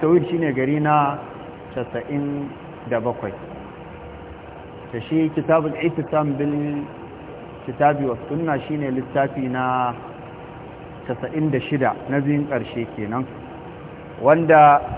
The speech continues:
<clears throat> adadin hadisan da za mu karanta a ciki hadisi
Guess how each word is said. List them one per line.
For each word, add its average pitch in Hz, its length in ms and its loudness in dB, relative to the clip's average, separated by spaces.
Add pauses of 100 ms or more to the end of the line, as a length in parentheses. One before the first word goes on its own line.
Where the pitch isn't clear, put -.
<clears throat> 147 720 8 (1500)
adadin 156 720 6
hadisan 139 540 2
da 135 100 2
za 143 140 6
mu 139 100 2
karanta 143 520 2
a - 40 0
ciki 160 260 -4
hadisi 147 420 0